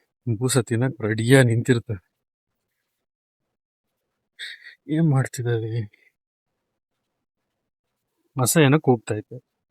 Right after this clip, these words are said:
ಕರುಗಳು ಸೌಂಡೇ ಇಲ್ಲ. ಮಚ್ಚ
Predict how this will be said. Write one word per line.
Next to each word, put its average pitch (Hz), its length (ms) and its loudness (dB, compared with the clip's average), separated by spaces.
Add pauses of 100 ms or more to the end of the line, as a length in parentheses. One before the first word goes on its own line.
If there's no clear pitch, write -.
(540)
ಕರುಗಳು 175 360 8 (720)
ಸೌಂಡೇ 170 420 8
ಇಲ್ಲ. 113 100 -4 (1120)
ಮಚ್ಚ 123 240 -8